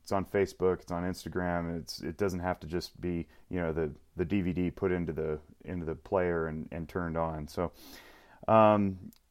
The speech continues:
as for your, uh, parenting and understanding helpful ways to raise them, I,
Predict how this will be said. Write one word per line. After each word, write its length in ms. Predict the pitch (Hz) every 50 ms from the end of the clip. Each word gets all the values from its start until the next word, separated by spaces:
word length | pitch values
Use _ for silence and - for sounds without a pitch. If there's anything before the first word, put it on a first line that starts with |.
| _ - -
as 240 | 101 123 143 139 -
for 260 | - - 139 131 120
your, 520 | 113 113 113 110 107 104 104 101 98 95
uh, 40 | 90
parenting 720 | - - 127 120 120 120 113 - 117 113 110 110 110 104 - - - - -
and 280 | - 95 95 95 92 90
understanding 580 | 101 107 101 - - - 107 104 101 95 92
helpful 280 | 95 101 98 - - 98
ways 220 | 98 98 92 -
to 100 | - 92
raise 160 | 98 98 95
them, 260 | 92 101 98 95 - - - - _ - - -
I, 120 | 104